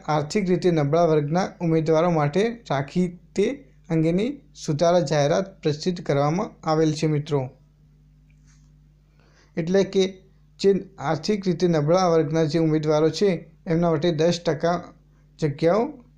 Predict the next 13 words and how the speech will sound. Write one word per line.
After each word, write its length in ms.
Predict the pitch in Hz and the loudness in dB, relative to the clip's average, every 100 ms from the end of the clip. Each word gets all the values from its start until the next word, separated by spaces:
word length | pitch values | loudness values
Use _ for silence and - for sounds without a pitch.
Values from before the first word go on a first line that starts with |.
| _ | _
અનામત 440 | 165 160 165 196 160 | 0 2 2 0 0
રાખેલ 400 | 147 - 160 151 | -2 0 0 0
છે, 360 | 160 139 143 - _ _ - _ | -2 -4 -6 -18 _ _ -20 _
એના 140 | 175 175 | -2 0
વિશે 260 | 156 170 | 0 0
આ 80 | 170 | 0
પરિપત્ર 760 | 160 147 160 156 156 147 180 233 - - _ - | -2 -2 -2 0 -2 -4 -4 -4 -8 -20 _ -4
બહાર 220 | 156 151 151 | 0 0 2
પાડવામાં 600 | 143 143 165 220 233 - | 0 2 0 -2 -6 -6
આવે 300 | 151 151 151 | -2 0 0
છે. 260 | 147 139 135 - - - - - _ - - _ _ _ _ _ _ _ _ _ _ _ _ _ - - _ - - - - _ - - _ _ - _ | -2 -6 -8 -18 -20 -20 -20 -20 _ -20 -20 _ _ _ _ _ _ _ _ _ _ _ _ _ -20 -20 _ -20 -20 -20 -20 _ -20 -20 _ _ -20 _
અને 200 | 170 185 | -2 0
એમાં 320 | 185 170 170 | 2 2 0